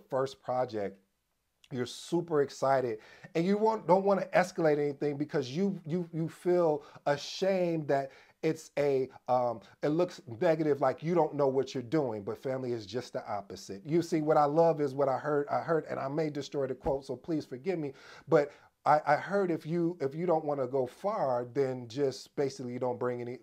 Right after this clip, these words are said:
bring anybody with you. I think I remixed that in a sense. But the point I'm trying to make, family, is, is you have to be able to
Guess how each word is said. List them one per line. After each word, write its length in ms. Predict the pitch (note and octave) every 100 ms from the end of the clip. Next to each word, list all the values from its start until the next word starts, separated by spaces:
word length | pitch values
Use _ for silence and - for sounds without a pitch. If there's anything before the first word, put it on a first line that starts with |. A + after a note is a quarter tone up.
| G#2
bring 220 | B2 A#2+
anybody 420 | A#2+ A2+ A2+ A2+
with 260 | A2+ D3+ C3+
you. 80 | G#2+
I 60 |
think 200 | G#2+ C3+
I 40 | G#2+
remixed 480 | G2+ A2+ G#2 G2+ -
that 160 | G2+
in 140 | G2 G2
a 60 |
sense. 260 | G2 B2+ A2
But 220 | C#3 B2
the 60 | C#3
point 280 | - G#3 E3+
I'm 80 |
trying 220 | E3 E3 D3
to 80 |
make, 240 | C3+ D3+ C#3+
family, 360 | B2+ B2 A#2+
is, 120 | A#2+ - - - - -
is 220 | D#3+ C3+
you 260 | B2+ G3+ G#3+
have 380 | - G3+ G3 -
to 80 | D#3
be 180 | D3+ D3
able 380 | C#3 C#3 C3+ - -
to 100 | -